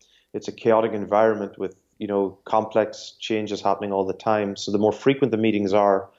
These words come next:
the faster you can make changes. People are more agile, they get things done. Um, and, like, one model with one team is having a,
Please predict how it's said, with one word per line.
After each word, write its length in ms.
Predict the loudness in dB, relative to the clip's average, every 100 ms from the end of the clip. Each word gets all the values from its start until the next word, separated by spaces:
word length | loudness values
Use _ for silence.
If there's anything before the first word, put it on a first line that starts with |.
| _
the 80 | -6
faster 480 | -2 2 2 2 -6
you 140 | -8
can 180 | -8 -8
make 180 | -8 -8
changes. 520 | -8 -6 -6 -8 -12
People 320 | _ -6 -2
are 60 | 0
more 140 | 4
agile, 540 | 4 4 4 4 4 0
they 60 | -2
get 220 | -2 -2
things 240 | -8 -2
done. 320 | 0 0 -2 -10 _ _ _ _ -20 _ 2
Um, 760 | 4 4 4 2 -2 -4 -6 _ _ _
and, 560 | 2 4 4 0 -4 -4
like, 220 | 0 2
one 200 | 4 2
model 280 | 4 2 2
with 120 | -4
one 280 | -2 -4 -4
team 260 | -8 -6 -6
is 80 | -2
having 300 | -2 0 -2
a, 240 | -2